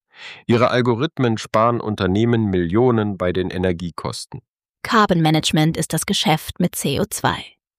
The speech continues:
Speaker 2: Carbon Capture, C O zwei Speicherung, Emissionshandel. Kohlendioxid wird vom Problem zur Ressource.
Speaker 1: Ein Carbonunternehmer aus Norwegen fängt C O zwei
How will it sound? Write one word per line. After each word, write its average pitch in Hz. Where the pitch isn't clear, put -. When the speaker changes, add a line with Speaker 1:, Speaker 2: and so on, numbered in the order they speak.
Speaker 2:
Carbon 170
Capture, -
C -
O 220
zwei 165
Speicherung, 202
Emissionshandel. 208
Kohlendioxid 196
wird 170
vom 160
Problem 160
zur 165
Ressource. -
Speaker 1:
Ein 98
Carbonunternehmer 160
aus 92
Norwegen 135
fängt 113
C -
O 127
zwei 123